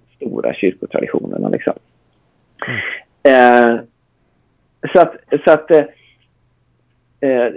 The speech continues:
Speaker 1: jag inser ju att, att jag, liksom, eh, helgarderar mig genom det svaret.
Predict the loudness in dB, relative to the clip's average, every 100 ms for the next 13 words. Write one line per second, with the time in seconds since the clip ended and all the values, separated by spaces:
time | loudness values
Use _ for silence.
0 | -2 4 6 6 4 2 2 2 4 4
1 | 2 -2 -6 _ -20 _ _ _ -4 2
2 | 4 6 4 2 0 -2 -2 -2 -2 -4
3 | -8 _ _ 4 4 4 2 4 4 2
4 | 2 2 0 0 -4 -2 0 2 2 0